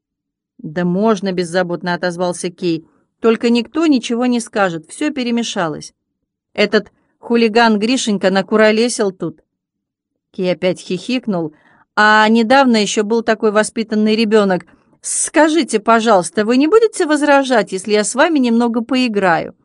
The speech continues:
Это он, видимо, передразнил воспитанного ребенка. «А ему не попадет за это, за перестройку структур?» «От кого? Он же сам из тех, кто строит город».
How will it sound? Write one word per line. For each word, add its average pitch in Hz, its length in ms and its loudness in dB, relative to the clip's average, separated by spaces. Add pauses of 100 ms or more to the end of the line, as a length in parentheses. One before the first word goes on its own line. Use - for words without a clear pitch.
(400)
Это 202 180 -2
он, 202 100 0
видимо, 208 320 -2
передразнил 208 760 -2
воспитанного 170 680 -6
ребенка. 165 560 -6 (1120)
«А 196 280 4
ему 226 280 2
не 233 100 4
попадет 226 480 0
за 233 140 2
это, 160 400 0 (260)
за 190 240 0
перестройку 196 600 -4
структур?» 180 560 -10 (560)
«От - 280 -6
кого? 214 560 -2 (380)
Он 226 120 0
же 247 120 0
сам 277 320 2
из 190 120 -4
тех, 262 220 -2
кто - 160 -8
строит 208 400 -2
город». 190 420 -4